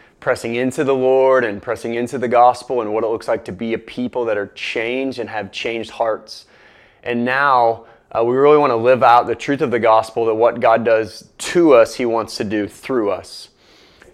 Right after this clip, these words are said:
And so this week, um, we're, we're just gonna try to be really intentional about doing good, um, in your home, at your workplace,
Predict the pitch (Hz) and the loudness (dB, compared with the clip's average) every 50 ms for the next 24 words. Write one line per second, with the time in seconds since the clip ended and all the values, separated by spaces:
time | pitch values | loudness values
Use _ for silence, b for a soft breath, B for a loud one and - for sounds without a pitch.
0 | _ 113 120 - - 143 127 120 123 143 - - - 139 147 143 131 - - - | _ -10 -8 -4 -2 0 0 2 0 0 -2 -2 -2 -2 0 0 -2 -4 -8 -14
1 | - b b b b b b b b - - 120 123 117 113 113 104 98 117 127 | -20 b b b b b b b b -10 -6 -4 -4 -4 -4 -4 -6 -4 -2 0
2 | 143 - - 135 139 143 156 170 156 - - 165 151 139 123 117 101 87 - - | 0 0 0 0 0 0 0 -2 -4 -4 -4 -2 -2 -2 -2 -2 -4 -6 -10 -16
3 | - - - 151 139 131 123 120 107 101 107 117 127 139 147 147 151 147 143 131 | -10 -4 0 0 0 0 0 -4 -4 -4 -4 -2 0 2 2 2 2 0 0 -2
4 | 120 - - 127 120 - - - 127 117 113 110 101 107 107 107 - - 107 92 | -6 -8 -10 -10 -10 -8 -8 -6 -4 -4 -2 -2 0 0 0 0 -2 -4 -10 -12
5 | 92 95 117 120 120 117 117 113 117 117 113 104 - _ _ - 107 98 95 92 | -8 -6 -4 -2 -2 -2 -2 -2 -4 -4 -6 -8 -12 _ _ -18 -16 -16 -12 -8
6 | 95 110 98 - 92 90 90 - - - b b b b b b b b b b | -6 -6 -6 -6 -6 -8 -8 -10 -12 -18 b b b b b b b b b b
7 | - 104 107 104 101 101 95 87 b b b b b b - 123 123 120 113 101 | -4 -2 -2 -2 -2 -4 -8 -10 b b b b b b -8 -6 -4 -4 -2 -2
8 | 95 95 98 - - - 147 143 147 143 143 143 139 139 139 139 - - - 107 | -4 -4 -6 -6 -2 0 2 2 4 4 4 2 2 0 0 -2 -4 -6 -6 -8
9 | 104 - - 107 107 107 110 107 120 139 143 147 - - - - 165 143 135 131 | -6 -6 -4 -4 -4 -2 -2 0 2 2 2 0 -2 -8 -8 -2 0 2 2 4
10 | 127 127 127 123 - - - - - | 2 2 0 -2 -6 -12 -18 -18 -20